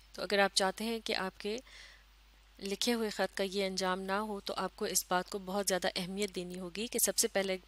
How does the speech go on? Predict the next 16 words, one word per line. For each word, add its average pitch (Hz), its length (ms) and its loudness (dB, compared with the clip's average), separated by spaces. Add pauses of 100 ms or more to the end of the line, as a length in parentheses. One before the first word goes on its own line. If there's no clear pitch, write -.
पैराग्राफ 180 480 0
में 180 80 -2
आपने 185 240 -6
फ़ौरन 190 400 -2
ही 233 220 -6 (520)
अपने 202 400 0
ख़त - 240 0
के 208 100 -2
लिखने 185 280 -6
को, 233 200 -4 (180)
के 202 140 4
मकसद 196 420 8
को 226 240 -2
बयान 196 360 6
करना 175 300 -2
होगा। 170 360 -4